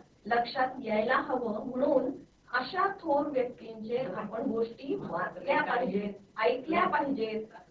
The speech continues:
आणि मग त्यातून आपल्याला आवड निर्माण होते आणि त्यातून आपलं ज्ञान समृद्ध होतं.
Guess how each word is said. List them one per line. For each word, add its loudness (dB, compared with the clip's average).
आणि 4
मग 4
त्यातून 0
आपल्याला -4
आवड 6
निर्माण 4
होते -8
आणि -8
त्यातून -6
आपलं -8
ज्ञान 0
समृद्ध 4
होतं. 2